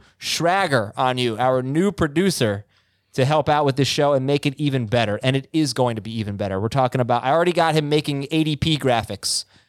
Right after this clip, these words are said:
So it's gonna be a better visual experience for you on YouTube. Hopefully it's gonna be a better audio experience for you listening to the, to the podcast. Um, big things coming here on Fantasy Football Today. Please help us grow with a five-star review or tell your friends, whatever it is.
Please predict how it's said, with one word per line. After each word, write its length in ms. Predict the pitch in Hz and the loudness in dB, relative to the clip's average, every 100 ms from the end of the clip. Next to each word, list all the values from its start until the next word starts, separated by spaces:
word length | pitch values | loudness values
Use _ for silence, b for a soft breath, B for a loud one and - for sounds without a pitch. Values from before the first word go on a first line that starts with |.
| b | b
So 540 | - 147 135 127 120 120 | -4 0 2 2 0 -2
it's 160 | 139 - | -6 0
gonna 160 | 156 | 2
be 100 | 143 | 2
a 60 | 127 | 2
better 240 | 147 143 | 2 2
visual 420 | 117 151 151 147 | 2 0 2 2
experience 500 | 127 - 135 127 123 | 0 0 0 0 -2
for 120 | - 127 | -2 -2
you 140 | 120 | 0
on 120 | 113 | 0
YouTube. 460 | 127 156 180 175 165 b _ | 0 0 2 0 -2 b _
Hopefully 280 | 151 135 147 | -2 0 -2
it's 120 | - | 2
gonna 140 | 135 | 0
be 80 | 127 | 2
a 40 | 123 | 2
better 260 | 120 117 | 2 2
audio 320 | 123 143 147 | 0 2 2
experience 500 | 139 - 151 139 139 | 0 -2 -2 -2 -2
for 120 | - 127 | -4 -4
you 120 | 123 | 0
listening 380 | 127 - 123 120 | 0 0 -4 -4
to 100 | 131 | -6
the, 80 | 135 | -2
to 160 | - | -2
the 80 | 127 | 0
podcast. 600 | 127 123 120 120 123 - - b b b - | 2 0 2 2 2 -2 -14 b b b -6
Um, 180 | 113 | -2
big 180 | 107 156 | 0 0
things 200 | 165 151 | 0 0
coming 240 | - 143 135 | 0 0 2
here 120 | 135 | 2
on 80 | 123 | 4
Fantasy 320 | 131 127 123 | 2 0 0
Football 260 | 127 127 | 0 0
Today. 340 | 120 123 120 117 | 0 0 0 -2
Please 440 | - 147 156 147 | -2 0 2 2
help 200 | 147 143 | 2 0
us 120 | 131 | -2
grow 440 | - 135 131 135 - b b | 0 2 2 2 -2 b b
with 120 | 120 | -10
a 20 | 110 | 0
five-star 500 | 135 135 127 135 131 | 2 4 2 2 2
review 320 | 117 127 131 | 0 0 0
or 80 | 117 | 0
tell 160 | 127 | 0
your 120 | 127 | 0
friends, 420 | 117 123 120 - - B B | -2 -2 -2 -4 -8 B B
whatever 460 | 110 120 110 107 | 0 2 4 0
it 60 | 98 | -4
is. 260 | 87 - | -6 -12